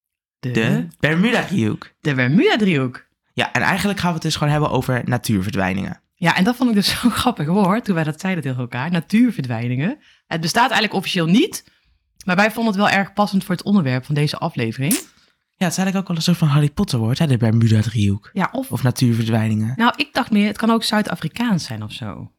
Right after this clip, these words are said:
Speaker 2: Zuid-Afrikaans?
Speaker 1: Ja, <laughs> hebben we toch ook al van die grappige woorden die eigenlijk wel heel erg kloppen. En die vaak ook heel erg, eh, net als, eh, lift of zo, hijsbakkie. Dan denk ik, <laughs> dat, dat vind ik ook heel grappig.
Speaker 2: Ik ben niet zo'n Zuid-Afrika-expert.
Speaker 1: Nee, je hebt er geen, eh, oké.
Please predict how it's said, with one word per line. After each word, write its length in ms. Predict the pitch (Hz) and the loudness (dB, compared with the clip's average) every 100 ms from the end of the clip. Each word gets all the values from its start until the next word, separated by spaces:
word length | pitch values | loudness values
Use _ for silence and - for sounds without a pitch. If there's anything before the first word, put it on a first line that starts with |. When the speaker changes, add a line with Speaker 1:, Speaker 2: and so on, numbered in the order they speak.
| - | -16
Speaker 2:
Zuid-Afrikaans? 800 | - 127 123 - 110 - 139 123 254 | -8 -6 -6 -8 -8 -4 -2 2 2
Speaker 1:
Ja, 240 | 269 359 359 - | 2 -2 -2 -4
<laughs> 220 | - - | -4 0
hebben 180 | 320 269 | 0 0
we 60 | |
toch 80 | 254 | -2
ook 60 | 262 | 2
al 140 | 254 | 2
van 140 | 196 226 | 2 2
die 100 | 214 | 2
grappige 460 | 220 254 226 208 - - | 0 0 0 -2 -4 -10
woorden 320 | - 240 233 196 | -2 2 4 4
die 120 | 202 | 4
eigenlijk 300 | 196 220 196 | 2 0 0
wel 80 | 190 | 2
heel 120 | 202 | 2
erg 180 | 180 - | 0 -2
kloppen. 520 | 247 269 311 370 466 - - - - - - - | -6 -4 -4 -4 -6 -12 -8 -8 -8 -10 -12 -6
En 120 | - | 2
die 100 | 214 | 2
vaak 220 | 220 220 220 | 4 2 0
ook 120 | 208 | -2
heel 160 | 214 | 0
erg, 300 | 185 190 196 | 0 0 -2
eh, 80 | 196 | 0
net 180 | 190 208 | 0 0
als, 180 | 202 - | -2 -2
eh, 300 | 196 185 180 175 _ _ _ | 0 0 0 -4 _ _ _
lift 360 | 175 196 180 - | 0 0 0 -4
of 120 | - | -12
zo, 280 | - 120 123 | -10 -8 -4
hijsbakkie. 760 | 143 175 135 120 - 127 123 _ _ | 0 0 0 -6 -6 -12 -12 _ _
Dan 120 | - 170 | -6 0
denk 120 | 175 | 0
ik, 60 | 170 - - - | 0 -6 -6 0
<laughs> 440 | 170 196 185 156 - | 2 2 2 0 0
dat, 120 | 269 | 4
dat 80 | 233 | 4
vind 140 | 214 247 | 4 4
ik 100 | 254 | 2
ook 100 | 294 | 2
heel 120 | 202 | 2
grappig. 420 | 160 143 - 131 | 2 -2 -2 -2
Speaker 2:
Ik 120 | 143 | 0
ben 120 | 123 139 | 2 2
niet 140 | 139 | 2
zo'n 240 | 143 135 | 0 0
Zuid-Afrika-expert. 1600 | - 139 131 - 135 - 117 - 110 - 123 - 127 110 107 113 - | 2 0 0 -2 -2 -4 -8 -4 -2 -2 -2 -2 0 2 0 -2 -4
Speaker 1:
Nee, 160 | 156 | -2
je 60 | 135 | -2
hebt 120 | 147 | -4
er 80 | 151 | -6
geen, 340 | 160 156 151 | -2 0 0
eh, 400 | 151 147 143 147 | 0 0 -2 -4
oké. 160 | 151 - | -8 -8